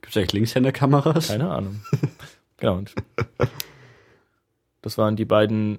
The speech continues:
Speaker 2: Mikes, Mik-, Michels, Michaels aus Polen. Nochmal wieder Kühe am Straßenrand.
Speaker 1: Ja, stell dir mal so einen Buckel.
Speaker 2: Ja. Ja, und das war der Mison-Tempel.
Speaker 1: Äh, ke-,
Speaker 2: Der
Speaker 1: kenn ich aus, aus
Speaker 2: unesco
Speaker 1: Instagram-Bildern.
Speaker 2: Weltkulturerbe.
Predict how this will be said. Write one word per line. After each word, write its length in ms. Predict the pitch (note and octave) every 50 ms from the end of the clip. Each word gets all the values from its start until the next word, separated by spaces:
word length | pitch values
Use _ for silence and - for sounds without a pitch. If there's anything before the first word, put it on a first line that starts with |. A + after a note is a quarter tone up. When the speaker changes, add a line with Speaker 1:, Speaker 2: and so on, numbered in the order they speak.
| _ _ -
Speaker 2:
Mikes, 560 | B2 A2+ G#2+ G#2+ A2 A#2+ A2+ - - - B2+
Mik-, 600 | A#2+ B2 B2 A#2+ - _ - - - - - - C3
Michels, 640 | B2 B2 A#2+ - B2+ A#2+ B2 B2 A2+ - - - B2
Michaels 580 | A#2+ A#2+ A2+ - B2 A#2 A#2 A#2 A#2+ A#2 -
aus 320 | A#2 A2 A2 G#2+ - - -
Polen. 540 | - - B2+ B2+ B2 B2+ C#3 D#3 D3 C3+ _ _ _ _ _ _ _ - - F2 _ _ _ _ _ _ _ _ _ _ _ -
Nochmal 160 | - A#2 G#2+
wieder 140 | G#2 G2+ G2+
Kühe 340 | - - - B2+ B2 B2 B2
am 140 | A#2 A#2 A#2
Straßenrand. 720 | - - A#2 A#2 A#2+ - - B2 B2 A#2+ A#2+ B2 - - _ _ _ _ _ _ _ _ - -
Speaker 1:
Ja, 60 | -
stell 140 | - D3+ D#3+
dir 60 | F3
mal 60 | F3
so 80 | E3+ F3+
einen 100 | E3 D#3+
Buckel. 360 | - F3 - - - - - - -
Speaker 2:
Ja. 160 | A2+ A2 - _ _ _ _ - - - - _ _ - - - _ _ _ -
Ja, 60 | - G2
und 60 | G2
das 80 | G2 -
war 80 | G#2+ G#2
der 80 | A2
Mison-Tempel. 880 | A2+ A#2+ A#2+ A2+ - - A#2+ B2 C3+ C3+ - C3+ C#3 C3+ E3 E3+ E3 - _ _ _ _ -
Speaker 1:
Äh, 380 | A2 G#2+ A#2+ C3 C#3 C3+ C3
ke-, 160 | A#2 - -
Speaker 2:
Der 80 | - -
Speaker 1:
kenn 200 | - - B2 C#3+
ich 180 | D3+ D#3 - D3 C#3+
aus, 320 | C#3+ C3+ C#3 A#2 C3+ C3+ C#3+
aus 0 |
Speaker 2:
unesco 220 | C3 A#2+ B2 C#3+
Speaker 1:
Instagram-Bildern. 840 | D3+ D3+ - D#3 C#3+ C#3+ D3 D3+ E3 E3 D#3+ E3+ E3+ F#3 G3 G3 G3 F3
Speaker 2:
Weltkulturerbe. 600 | C#3 C#3 C#3 C#3+ - A#2 A2+ A#2 A#2+ B2+ D3